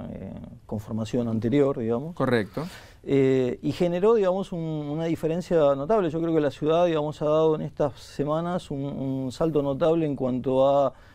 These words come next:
Speaker 1: los elementos, eh, electorales que se le está brindando al ciudadano porteño, que mejoran notablemente la calidad de la democracia en la ciudad y que ponen un contraste muy fuerte con los instrumentos que siguen estando vigentes, por ejemplo, en el ámbito nacional, ¿no?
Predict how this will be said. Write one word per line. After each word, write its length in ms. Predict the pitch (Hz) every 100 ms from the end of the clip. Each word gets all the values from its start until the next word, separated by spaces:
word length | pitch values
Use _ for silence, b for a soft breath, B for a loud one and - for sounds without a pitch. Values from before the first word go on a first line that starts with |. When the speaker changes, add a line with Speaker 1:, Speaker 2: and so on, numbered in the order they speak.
| b
Speaker 1:
los 260 | 131 127 139
elementos, 760 | 143 151 175 180 196 196 - - -
eh, 680 | 127 123 123 117 113 - -
electorales 800 | 123 131 131 131 160 202 202 -
que 60 | -
se 120 | 127
le 60 | 127
está 120 | 139
brindando 380 | 135 131 139 139
al 80 |
ciudadano 340 | 127 131 135 135
porteño, 540 | 127 127 165 185 220 - B B -
que 100 | 131
mejoran 380 | 131 202 190
notablemente 460 | 151 143 160 156 160
la 80 | 135
calidad 240 | 127 135
de 80 | 139
la 60 | 135
democracia 420 | 127 123 135 -
en 60 | 139
la 80 | 127
ciudad 380 | 135 135 151 - b b b b
y 100 | 135
que 120 | 131
ponen 300 | 139 180 190
un 220 | 175 170 170
contraste 500 | 165 160 180 190 185
muy 200 | 196 196
fuerte 480 | 202 208 208 214
con 280 | 156 165 185
los 160 | 180 -
instrumentos 580 | 143 165 170 175 185 208
que 100 | 123
siguen 280 | - 147 139
estando 280 | 131 143
vigentes, 420 | 143 135 147 151 180
por 140 | -
ejemplo, 480 | - 139 139 151 175 B B
en 120 | 123
el 80 | 123
ámbito 280 | 123 117 123
nacional, 460 | 120 - 147 120 113
¿no? 140 | 120